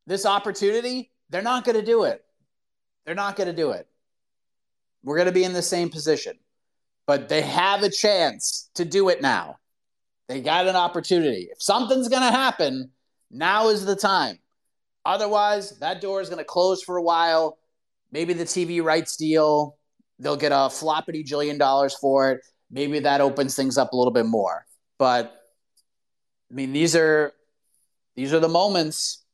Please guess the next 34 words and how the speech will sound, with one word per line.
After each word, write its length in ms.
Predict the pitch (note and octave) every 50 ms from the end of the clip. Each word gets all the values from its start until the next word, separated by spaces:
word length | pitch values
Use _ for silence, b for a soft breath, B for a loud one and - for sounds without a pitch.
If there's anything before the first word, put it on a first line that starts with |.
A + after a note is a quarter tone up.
| _ _ _ _ _ _ _ _ _ _ _ _ _ _ -
These 160 | C3+ C#3 C#3
are 60 | D#3
the 80 | D#3+ D#3+
moments 360 | E3+ F3 F3 E3+ D#3+ C#3+ -
where 120 | C#3 C3+
if 120 | C3+ B2+ -
you 120 | C3+ C3+
want 180 | C#3+ C#3+ D3 D3
to 100 | D3 D3
incite 360 | D3 C#3+ C#3 - D3 D3 D3
some 180 | - - C#3+ C#3
sort 220 | - D#3 D3 C#3+
of 80 | C3 -
change, 640 | - - F3 E3+ D3+ C#3 C3+ C3 C3+ C3+ C3+ - - _ _ _ _ _ _ _ _ _ _ _ _ _ _ _ _ _ _ _ _ _ _ _ _ _ _ _ _ _ _ _ _ _
these 180 | _ A2 A2+ A2
are 40 | B2
the 80 | A#2+
moments 340 | A#2+ A#2 A#2 A#2 A#2 A2+ -
you 80 | - G#2+
could 140 | A2 G#2 G2+
do 140 | G2+ F#2
it. 120 | F#2 E2+ E2 - B B B B B B B _ _ _ _ _ _ _ _ _ _ _ _ _ _
As 60 | -
far 180 | - F#3 G3+ G#3+
as 100 | G#3 F3+
Waterson 480 | F3 F3 F3+ F#3+ G3 F#3+ F#3+ - G3 F#3
goes, 400 | F#3+ G3 G3 G3 G3 F#3+ - - -
look, 160 | - C4+ A#3
it's 140 | A#3+ A3+ G3+
a 60 | A#3+
tough 240 | A#3 - C4 C4+ C4 -
fight. 320 | C#4 C#4 C#4+ C4+ F#3+ - - _ _ _ _
Pinheir's 400 | - F#3 G3 A3 C4 F4+ D#4+ A#3+
good. 480 | F3+ F3+ A3 D4 G4 F#4 B3 F3 -